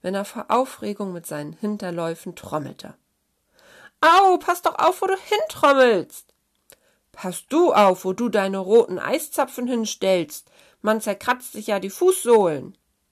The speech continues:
So ging es hin und her, bis es wieder rumste.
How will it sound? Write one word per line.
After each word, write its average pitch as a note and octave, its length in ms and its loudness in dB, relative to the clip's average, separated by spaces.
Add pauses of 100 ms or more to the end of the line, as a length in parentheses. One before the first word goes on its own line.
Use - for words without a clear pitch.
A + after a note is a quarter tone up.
(640)
So A3 380 0
ging D3+ 260 -10
es D3 200 -12
hin G3 360 -4 (360)
und F#3 340 -6
her, D#3+ 300 -4 (280)
bis B3+ 180 -4
es C4 300 -12
wieder F#3 280 0
rumste. E3 600 -12